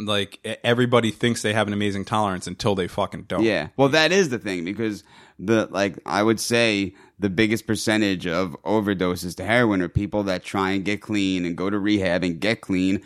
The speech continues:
Speaker 2: Their tolerance goes down, and then you party like you used to. You know what I mean? And you, you know, instead of
Speaker 1: You, well, right. You try to take the same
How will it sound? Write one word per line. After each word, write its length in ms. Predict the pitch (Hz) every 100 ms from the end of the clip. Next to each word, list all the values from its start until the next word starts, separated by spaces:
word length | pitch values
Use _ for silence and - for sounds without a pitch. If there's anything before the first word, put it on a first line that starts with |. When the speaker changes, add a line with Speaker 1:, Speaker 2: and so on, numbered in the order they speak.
| -
Speaker 2:
Their 120 | 101
tolerance 440 | 95 95 104 107 104
goes 220 | 101 92
down, 380 | 110 120 107 98 - -
and 140 | 90
then 100 | 95
you 60 | 95
party 320 | 101 104 101
like 180 | 95 87
you 80 | 90
used 240 | 78 -
to. 220 | 57 53 - _
You 140 | 95
know 60 | 101
what 80 | 98
I 80 |
mean? 220 | 98 101 98
And 180 | 95
you, 140 | 95 95
you 140 | 92
know, 160 | 107 95
instead 340 | 92 - 104
of 160 | 101 170
Speaker 1:
You, 100 | 156
well, 220 | 160 165
right. 260 | 160 156 120
You 140 | 143
try 380 | 156 - 143 139
to 160 | 131 127
take 360 | - 127 120
the 120 | - 107
same 560 | - 120 117 113 107